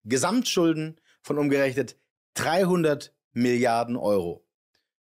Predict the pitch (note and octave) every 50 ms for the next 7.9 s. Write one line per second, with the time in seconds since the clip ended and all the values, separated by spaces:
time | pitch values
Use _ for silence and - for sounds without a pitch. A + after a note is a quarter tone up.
0 | _ - A#2+ - - C#3+ F#3+ A#3+ B3 - - - E3+ C3 - D3+ C#3+ D3 F3+ F#3
1 | F#3 F3+ D3+ D#3 C#3+ B2+ A#2+ A2+ A2 E3 F3 D#3+ D#3+ C#3 - C#3 B2+ A2+ - C3
2 | C3 B2 B2 B2 - _ _ _ - B2+ C#3 D3 C#3 - - - C3 C3 C3 B2
3 | B2+ B2 A#2+ - _ _ _ _ _ _ _ - - E3 E3 E3 - - - -
4 | - - - _ - C#3+ D3+ E3 E3+ E3 - E3 D#3 E3 F3 C#3+ - C#3 D3 F#3
5 | G#3 G#3 F3 C#3+ - - E3 E3 E3 - - - - - _ _ _ _ _ -
6 | C3+ A#2+ C3+ B2+ B2 C3 B2 B2+ C3+ C#3+ C#3 - - - - - _ _ _ _
7 | _ _ _ D#3+ C#3+ C3 B2 A#2+ G#2+ - F#2+ F#2 F2 E2+ F2 E2 - -